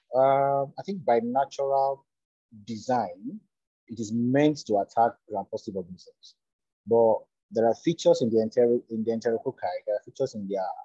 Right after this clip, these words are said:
in their cellular comp-, uh, cellular, uh, compartment, okay, in the cellular machinery, let me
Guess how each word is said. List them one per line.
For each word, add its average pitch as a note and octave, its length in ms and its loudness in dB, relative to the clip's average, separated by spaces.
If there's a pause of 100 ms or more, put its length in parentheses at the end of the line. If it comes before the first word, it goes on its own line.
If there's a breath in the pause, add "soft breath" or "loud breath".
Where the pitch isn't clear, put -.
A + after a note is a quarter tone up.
(200)
in G2+ 80 -12
their G2+ 120 -2
cellular B2+ 580 4 (480)
comp-, A2+ 280 0
uh, A2 120 -2
cellular, A#2+ 500 6
uh, G2+ 540 -2 (500)
compartment, G#2+ 720 -2 (540)
okay, - 160 -4 (200)
in G#2+ 100 -8
the G#2+ 60 -4
cellular C3 380 6
machinery, A#2 720 0
let A#2 120 -2
me A2+ 40 -12